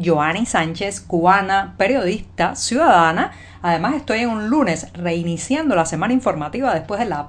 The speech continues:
pausa de sábado y domingo, pero también despidiendo en esta jornada el mes. Se nos termina mayo y el día ha amanecido soleado, muy cálido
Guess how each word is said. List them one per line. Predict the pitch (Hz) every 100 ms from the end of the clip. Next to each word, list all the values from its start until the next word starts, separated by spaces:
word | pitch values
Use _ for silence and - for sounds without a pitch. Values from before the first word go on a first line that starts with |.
| -
pausa | 285 311 302 156
de | 156
sábado | 285 294 220
y |
domingo, | 311 294 226 233 - - - -
pero | 302 403
también | 370 233 247 269
despidiendo | 190 180 - 175 208 240 185
en | 208
esta | - 220
jornada | 165 147 143 208 262 269 359
el | 294 165 151
mes. | 156 147 -
Se | - 160
nos | 170
termina | 160 147 196 226
mayo | 175 196 254 269 311 - - - -
y | 247 262
el | 220 185
día | 220 247
ha | 214
amanecido | 185 202 - 202 220
soleado, | - 185 160 165 180 175 254
muy | 170 175 294 311
cálido | 190 180 196 285